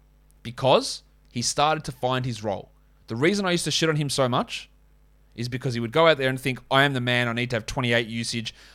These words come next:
I can't finish at all as a big man. I'm chucking up crazy shots, insane turnovers, just out of position defense." Like, he was just crazily wild, made no sense.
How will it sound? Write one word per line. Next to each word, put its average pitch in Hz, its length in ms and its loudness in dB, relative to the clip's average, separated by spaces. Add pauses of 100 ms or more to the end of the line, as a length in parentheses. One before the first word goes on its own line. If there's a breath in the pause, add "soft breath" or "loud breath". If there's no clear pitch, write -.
I 104 60 -6
can't 143 300 0
finish 135 300 -4
at 110 140 -4
all 135 260 0
as 120 80 -2
a 117 60 -4
big 120 180 -4
man. 120 240 -2
I'm 107 100 -6
chucking 123 280 -8
up 101 120 -10
crazy 139 380 0
shots, 120 460 -2 (320 loud breath)
insane 139 480 2
turnovers, 120 800 0
just - 220 -10
out 131 140 2
of 123 100 -4
position 117 380 -6
defense." 110 380 -6
Like, 117 100 -10
he 123 80 -4
was 117 80 -6
just - 220 -8
crazily 123 640 -2
wild, 110 480 0
made 110 180 -4
no 107 200 -6
sense. - 420 -14